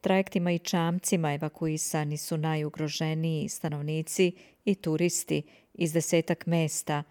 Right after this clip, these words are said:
Na ostrvu su spremni za nove evakuacije. Među evakuisanim turistima bilo je oko dvesta srpskih turista. Oni su evakuisani iz mesta Pevki u Banju Edipsos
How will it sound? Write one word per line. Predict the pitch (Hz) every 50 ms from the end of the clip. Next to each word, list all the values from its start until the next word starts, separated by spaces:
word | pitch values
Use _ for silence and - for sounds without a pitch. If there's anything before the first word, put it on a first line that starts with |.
| _ - - - - _ _
Na | - 175 175 160 -
ostrvu | - 170 170 - - - 165 151 156 156
su | - - - 156
spremni | 156 - - - 175 170 170 165 165 165 156
za | 151 - 160
nove | 156 156 165 160 147 156 151
evakuacije. | 151 147 151 147 - - 165 156 151 151 151 - - 165 151 147 147 - - - - - - - _ _ _ _ _ _ _ -
Među | 190 175 - 190
evakuisanim | 190 185 180 190 - - 208 214 208 - 190 180 175 175
turistima | - 202 196 196 202 196 - - 220 202 196 202 196
bilo | 180 170 175 165 160 165 165
je | 165 156 165 165 165 165 -
oko | - 170 - - 175
dvesta | 165 170 175 170 160 - - - 170 - -
srpskih | - - - 175 170 175 - - - - - 139 - - _
turista. | - 165 151 151 151 147 - - - - 170 156 - _ - -
Oni | 160 165 160 160
su | 160 - - 170
evakuisani | 156 151 156 - - 185 180 185 - - 180 165 156 156 156 - _
iz | 156 156 -
mesta | 170 165 170 170 - - - - 156 147
Pevki | - _ 165 156 156 - _ - - 190 196 208 - - _ _ _ _ _ _ _ _ _ _
u | - 180
Banju | 165 160 185 185 190 180 180
Edipsos | 170 165 160 170 180 180 - - - 175 151 151 - - - -